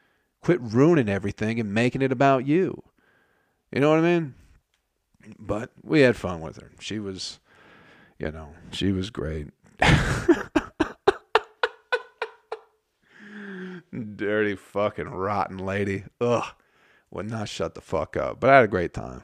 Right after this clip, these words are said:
I definitely, I had so much fun with the set. 'Cause it was just all just fucking being mean to her, pretty much. And not even, like, overly, I should have, so that's what I should have said. But I didn't say that. I didn't speak the truth to her.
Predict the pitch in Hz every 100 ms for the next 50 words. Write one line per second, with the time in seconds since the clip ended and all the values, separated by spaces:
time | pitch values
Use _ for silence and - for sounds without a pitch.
0 | - - 95 104 95 - 92 85 76 73
1 | 73 - 85 80 69 - 64 69 65 -
2 | - - 73 57 _ - _ _ _ _
3 | 98 101 101 104 101 98 98 98 98 92
4 | - 92 101 101 110 87 82 - 92 92
5 | 98 95 - - 101 104 92 101 104 92
6 | - 85 87 98 87 - - _ _ _
7 | _ _ - 143 143 135 120 117 113 80
8 | 104 104 107 101 107 120 170 90 82 -
9 | 87 120 151 - 73 - 104 98 - 71
10 | - 123 135 120 - 87 80 65 71 101
11 | 113 107 - 104 - 82 - 67 - -
12 | 60 60